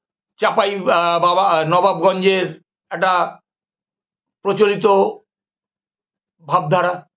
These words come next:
লোক সং-, আহ, লোক সংস্কৃতির, লোকনাট্যের। এই গম্ভীরা যেমন লোকগান আছে,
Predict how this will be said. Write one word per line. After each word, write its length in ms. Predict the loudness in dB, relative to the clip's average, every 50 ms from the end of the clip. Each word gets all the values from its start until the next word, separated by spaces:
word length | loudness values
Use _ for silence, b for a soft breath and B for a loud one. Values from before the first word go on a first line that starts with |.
| _ _ -6
লোক 200 | -6 -6 -6 -4
সং-, 260 | -4 -4 -4 0 0
আহ, 200 | 2 2 2 2 2
লোক 200 | 0 0 -2 -8 -14 -20 -20 _ _ _ _ _ _ -2
সংস্কৃতির, 600 | -2 -2 -2 -2 -4 -2 -2 -2 -2 -4 -6 -12 _ _ _ _ _ _ _ _ _ _ _ _ _ _ _ _ _ _ _ _ _ _ _ _ _ -4
লোকনাট্যের। 760 | -2 -2 0 0 -2 -2 -4 -4 -2 0 0 0 -2 -10 _ _ _ _ _ _ _ _ _ _ _ _ _ _ _ _ _ _ _ _ _ _ _ _ _ _
এই 160 | -10 -8 -2
গম্ভীরা 800 | 0 0 0 2 2 2 2 2 2 2 0 0 0 0 -2 0
যেমন 520 | 0 0 0 0 0 -2 -2 -4 -6 -8 -12 -18 _ _ _ _
লোকগান 600 | -8 -6 -6 0 0 0 2 2 2 0 2 0 -2
আছে, 240 | -4 -4 -6 -10